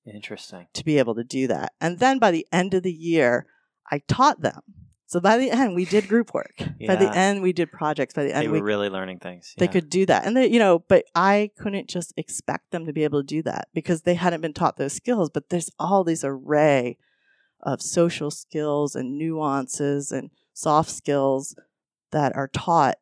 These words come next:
Speaker 2: in certain types of households that aren't taught to other kids that they could learn
Speaker 1: Yeah.
Speaker 2: if someone would teach it to 'em.
Speaker 1: Yeah.
Speaker 2: Yeah.
Speaker 1: So where from there?
Speaker 2: So after that, I, I went up to Lake Forest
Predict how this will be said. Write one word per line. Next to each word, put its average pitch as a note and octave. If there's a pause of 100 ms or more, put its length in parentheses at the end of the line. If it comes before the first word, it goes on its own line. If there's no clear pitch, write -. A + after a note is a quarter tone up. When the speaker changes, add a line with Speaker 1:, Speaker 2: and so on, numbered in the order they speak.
Speaker 2:
in D3+
certain D3
types D3+
of C#3+
households C#3+
that C#3+
aren't E3+
taught -
to -
other C#3+
kids D#3
that D3
they E3
could B3
learn D3 (200)
Speaker 1:
Yeah. G2
Speaker 2:
if D3+
someone C3+
would B2
teach -
it -
to B2+
'em. B2 (120)
Speaker 1:
Yeah. G2+ (200)
Speaker 2:
Yeah. - (1080)
Speaker 1:
So -
where A#2+
from B2
there? C3 (720)
Speaker 2:
So -
after B3+
that, F#3
I, D#3
I D3+
went D3+
up D3
to D3+
Lake C#3+
Forest -